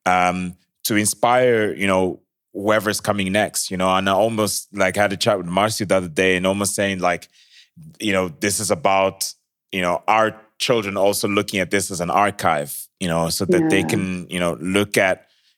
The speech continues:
Speaker 1: you know, in, in, in what's happening now for us, the present, that them will be the past.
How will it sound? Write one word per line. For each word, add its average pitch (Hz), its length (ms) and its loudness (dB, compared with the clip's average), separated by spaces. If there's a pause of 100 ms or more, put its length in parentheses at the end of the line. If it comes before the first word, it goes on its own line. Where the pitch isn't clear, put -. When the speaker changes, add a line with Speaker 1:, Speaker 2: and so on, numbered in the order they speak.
Speaker 1:
you 95 100 0
know, 92 240 4
in, 92 280 -4
in, 90 400 -2
in 98 180 -2
what's 101 220 0
happening 101 440 0
now 92 240 2
for 101 240 2
us, 98 220 2
the - 100 -10
present, 101 640 -2 (300)
that - 180 -2
them 98 240 2
will 90 120 0
be 95 160 -2
the 85 120 -4
past. 98 600 -2